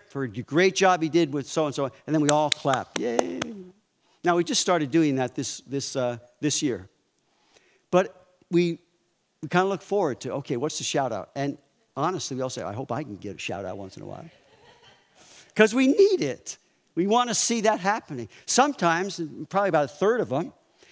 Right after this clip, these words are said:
it's someone who's not at staff meeting. And so what we do is we get out our, somebody gets out their phone and they say, "You know, Steve, I'm really thankful for all that you did this week. It was a great job," and da, da, da, da, da, and videoing it. And then everyone claps, we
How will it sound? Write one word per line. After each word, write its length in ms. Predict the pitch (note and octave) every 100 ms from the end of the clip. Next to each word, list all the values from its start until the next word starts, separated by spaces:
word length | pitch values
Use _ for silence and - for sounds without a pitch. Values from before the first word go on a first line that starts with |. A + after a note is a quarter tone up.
| _
it's 160 | F3 -
someone 320 | G#3+ G#3 G3
who's 140 | F3+
not 280 | D#3+ A3 B3+
at 120 | F3 C#3
staff 400 | - D3+ B2+ -
meeting. 320 | A#2+ G2+ F2 _ _ _ _ _
And 100 | D3+
so 140 | - F3+
what 80 | F#3
we 80 |
do 120 | F3 F#3+
is 60 |
we 60 | D#3+
get 160 | F3
out 100 | F#3
our, 160 | F3 D#3 - _ _ -
somebody 240 | F#3+ F#3
gets 160 | E3+ F3+
out 140 | D#3
their 100 | D3
phone 420 | - G#3+ E3+ E3+ E3 - _
and 160 | D3 D3+
they 100 | D#3
say, 320 | - D3 C#3 - _
"You 80 | D3+
know, 260 | F3+ F#3+ E3+
Steve, 320 | - F#3+ E3+
I'm 220 | C#3 C#3
really 220 | E3+ F3
thankful 380 | - F3 E3 C3
for 40 |
all 240 | B2 E3 F#3
that 80 | D#3
you 100 | C3+
did 220 | E3 D3
this 200 | D3 -
week. 320 | E3 D#3+ - -
It 80 | -
was 140 | B2+
a 40 |
great 280 | A2 D#3+ F3
job," 340 | - E3+ E3+ C#3+
and 60 |
da, 120 | C#3+ D#3
da, 100 | D#3
da, 160 | D#3
da, 140 | D#3 D3+
da, 100 | D3
and 260 | C#3 G#2+ -
videoing 320 | E3 D#3+ D#3
it. 140 | D3 - -
And 120 | C3+
then 220 | D3 D#3
everyone 240 | D#3+ E3+ D#3+
claps, 400 | - D#3 D3+ C3+
we 240 | B2+ G#2+